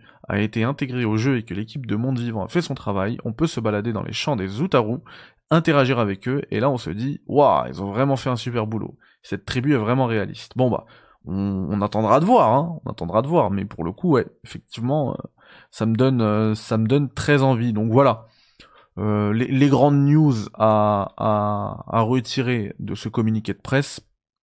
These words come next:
c'est bien celle-ci, euh, un monde cohérent, euh, des tribus, euh, en lien avec les lieux qu'ils habitent, euh, des comportements de tribus qui seront reconnaissables, euh, pour, pour nous les joueurs.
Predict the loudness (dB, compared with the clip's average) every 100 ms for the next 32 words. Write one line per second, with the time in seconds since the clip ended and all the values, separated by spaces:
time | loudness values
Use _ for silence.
0 | _ _ -20 -18 -4 0 2 2 2 -2
1 | -4 -6 -6 -8 -20 _ -4 -2 0 -2
2 | -4 -8 -12 _ _ 0 2 0 0 2
3 | 4 4 4 2 -2 _ _ _ -4 -2
4 | -2 -2 -4 -4 -4 -2 0 0 -2 -4
5 | -6 -6 -4 -2 0 0 0 -2 -6 -6
6 | -4 -6 -6 -6 -2 0 -2 -2 -4 -2
7 | -2 -2 -6 -8 -18 -20 -20 _ -2 0
8 | -2 -2 -6 -6 -4 -2 0 0 2 2
9 | 4 2 0 -4 -4 -2 -4 -6 -10 -6
10 | -2 0 2 0 0 2 2 2 0 -2
11 | -10 -20 _ -4 -2 -2 -4 -6 -8 -8
12 | -10 -12 -16 -18 -16 -18 -18 -8 -6 -4
13 | 0 2 4 4 2 4 2 0